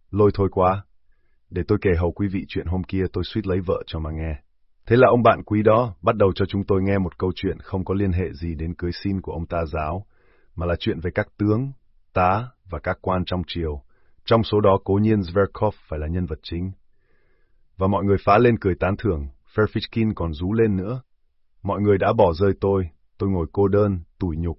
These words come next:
và cảm thấy bị bóp bẹp. "Trời!" Tôi nghĩ, đây đâu phải cái hạng người mình giao du với. Thế mà mình đã vừa đóng một vai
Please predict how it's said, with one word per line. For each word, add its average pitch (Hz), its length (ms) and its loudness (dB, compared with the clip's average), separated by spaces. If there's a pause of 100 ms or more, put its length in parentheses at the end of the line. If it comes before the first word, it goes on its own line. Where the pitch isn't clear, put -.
và 76 140 -8
cảm 73 160 -6
thấy 85 160 -6
bị 95 160 -6
bóp 87 220 -2
bẹp. 73 200 -4 (2000)
"Trời!" 92 260 2 (920)
Tôi 104 140 0
nghĩ, 110 280 -2 (960)
đây 113 160 6
đâu 120 220 10
phải 87 140 0
cái 104 100 2
hạng 101 200 -2
người 90 120 -2
mình 80 300 -4 (240)
giao 85 200 -2
du 85 200 -6
với. 78 280 -6 (1700)
Thế 101 120 -2
mà 113 120 2
mình 98 180 2
đã 92 160 0
vừa 92 100 0
đóng 90 260 2
một 95 140 -2
vai 90 140 2